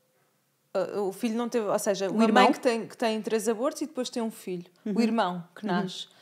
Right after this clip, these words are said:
Speaker 1: Qual é o impacto, por exemplo, para este irmão?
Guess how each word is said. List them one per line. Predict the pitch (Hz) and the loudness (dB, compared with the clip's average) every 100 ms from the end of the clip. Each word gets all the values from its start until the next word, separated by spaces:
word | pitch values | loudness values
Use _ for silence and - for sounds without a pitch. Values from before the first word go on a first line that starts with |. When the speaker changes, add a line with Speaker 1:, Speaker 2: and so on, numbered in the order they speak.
| _ _ | _ _
Speaker 1:
Qual | - 359 | 0 2
é | |
o | 370 | 4
impacto, | 349 - 214 190 - | 2 2 0 0 -6
por | - | -8
exemplo, | 214 202 185 190 | -4 -2 -4 -6
para | 202 | -2
este | 208 - | -2 -2
irmão? | 214 196 170 | -6 -6 -10